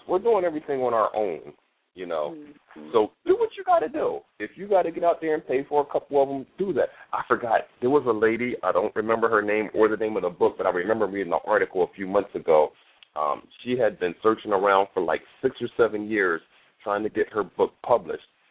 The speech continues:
Speaker 1: And everybody turned her down, talking about, um, they didn't think her book was all that marketable or promotable, so they told her to keep changing it and, you know, come back later or whatever. Well, she decided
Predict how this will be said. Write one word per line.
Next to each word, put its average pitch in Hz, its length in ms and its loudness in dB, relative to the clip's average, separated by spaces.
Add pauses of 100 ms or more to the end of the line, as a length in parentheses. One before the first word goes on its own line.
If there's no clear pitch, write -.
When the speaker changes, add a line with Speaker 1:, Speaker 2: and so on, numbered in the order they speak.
(280)
Speaker 1:
And 90 360 -8 (360)
everybody 113 840 0
turned 104 280 -4
her 107 160 0
down, 98 400 0
talking 95 260 -6
about, 92 320 4 (380)
um, 90 400 -2 (180)
they 113 100 0
didn't 98 260 -4
think 101 160 -6
her 110 140 0
book 104 280 -2
was 90 160 -4
all 95 260 6
that 87 300 -2
marketable 87 800 -2 (480)
or 85 380 -4 (120)
promotable, 92 600 -2 (140)
so 90 360 4 (200)
they 98 100 -2
told 98 220 -2
her 104 100 2
to 80 80 -4 (120)
keep 110 160 -12 (120)
changing 113 360 2
it 107 200 2
and, 87 400 -2
you 101 80 -4
know, 87 140 6
come 92 260 -2
back 85 220 4
later 135 220 4
or 98 80 4
whatever. 85 360 2 (320)
Well, 90 200 0
she 123 80 -8
decided 123 720 0